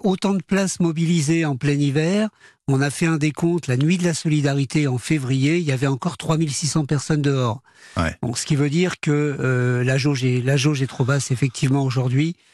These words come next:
Speaker 1: Euh, donc, euh, oui, nous demandons plus de places et nous demandons aussi plus de places qui soient pérennisées, qui durent, puisqu'on, on joue le même jeu tous les ans, hein, c'est-à-dire que l'hiver, on ouvre des places, et c'est tant mieux, les gens restent pas dehors.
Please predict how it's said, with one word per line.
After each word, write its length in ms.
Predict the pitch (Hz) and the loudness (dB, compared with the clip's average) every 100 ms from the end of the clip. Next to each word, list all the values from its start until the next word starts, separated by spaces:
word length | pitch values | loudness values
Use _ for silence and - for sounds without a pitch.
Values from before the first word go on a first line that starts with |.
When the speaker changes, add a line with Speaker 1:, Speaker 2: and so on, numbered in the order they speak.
| _ _ - | _ _ -2
Speaker 1:
Euh, 440 | 113 120 120 131 | 0 2 0 0
donc, 360 | 123 143 127 135 | 0 0 -2 0
euh, 320 | 131 123 120 | 0 2 0
oui, 220 | 143 151 156 | 2 2 2
nous 160 | 156 | 2
demandons 460 | 160 160 170 160 151 | 2 2 2 0 -2
plus 260 | 185 196 | 0 0
de 100 | 147 | 0
places 480 | 151 165 156 196 - | -2 0 0 0 0
et 60 | 143 | 0
nous 160 | 147 | 2
demandons 380 | 151 151 147 143 | 2 2 2 0
aussi 260 | 147 - 196 | 0 0 -2
plus 240 | - 151 | 0 -2
de 100 | 131 | 0
places 480 | 135 170 175 - - - | -2 -2 -2 -6 -14 -4
qui 80 | |
soient 240 | 123 - 165 - _ _ _ | -2 0 -2 -4 _ _ _
pérennisées, 580 | 180 160 156 160 175 175 | -2 0 0 2 0 0
qui 180 | - | -2
durent, 400 | 127 170 165 131 | 0 2 2 0
puisqu'on, 340 | 113 127 - 135 - - | -2 -4 -2 -2 -4 -6
on 140 | - 147 | -2 0
joue 160 | 147 | 2
le 80 | 196 | 2
même 180 | 185 180 | 2 0
jeu 240 | 160 185 | 0 0
tous 160 | 175 151 | 0 0
les 240 | 143 139 | 0 0
ans, 300 | 156 190 175 | 0 0 2
hein, 160 | 143 170 | 2 0
c'est-à-dire 400 | 170 - 139 - | -2 -2 -2 -2
que 160 | - 123 - - 139 | -4 -4 -6 -6 0
l'hiver, 340 | 160 170 185 | 2 2 0
on 80 | 170 | 0
ouvre 160 | 170 | 0
des 100 | 143 | 0
places, 300 | 156 156 135 - | 0 -2 -4 -6
et 100 | 127 | -4
c'est 180 | 113 147 | -2 0
tant 140 | 185 | 0
mieux, 240 | 202 226 185 | 2 2 0
les 140 | 131 | 0
gens 140 | 127 139 | 0 0
restent 260 | 139 143 | 0 -2
pas 160 | 123 131 | 0 0
dehors. 320 | 143 185 175 | 2 0 -2